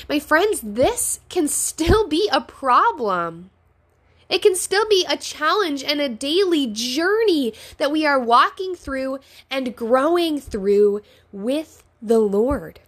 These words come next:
And this is something that Paul is actually going to address today in Galatians, and we're gonna dive even deeper into the truth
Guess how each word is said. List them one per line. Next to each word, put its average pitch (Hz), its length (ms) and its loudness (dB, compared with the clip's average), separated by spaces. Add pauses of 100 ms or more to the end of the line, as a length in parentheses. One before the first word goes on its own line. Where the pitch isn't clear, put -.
(840)
And 247 120 4
this 302 160 2
is 466 160 6
something 269 420 -2
that 214 180 -4
Paul 294 420 0
is 294 140 -4
actually 233 400 -2
going 233 200 0
to 233 120 -2
address 196 500 -2
today 196 340 0
in 202 280 -4
Galatians, 190 580 -2
and 214 160 -2
we're 294 160 2
gonna 359 180 2
dive 220 680 0
even 302 580 -2
deeper 196 640 -4 (380)
into 359 260 2
the 330 140 -2
truth 247 760 -2